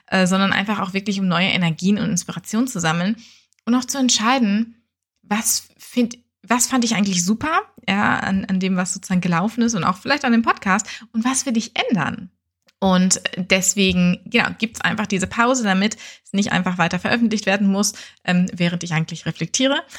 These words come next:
Und wenn du auch für dich reflektieren, äh, zelebrieren und <laughs> analysieren willst, dann lade ich dich ein, ähm, dir mein kostenloses,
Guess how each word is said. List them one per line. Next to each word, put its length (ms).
Und 260
wenn 160
du 100
auch 200
für 120
dich 400
reflektieren, 960
äh, 300
zelebrieren 800
und 160
<laughs> 0
analysieren 800
willst, 300
dann 400
lade 360
ich 100
dich 180
ein, 420
ähm, 500
dir 180
mein 380
kostenloses, 800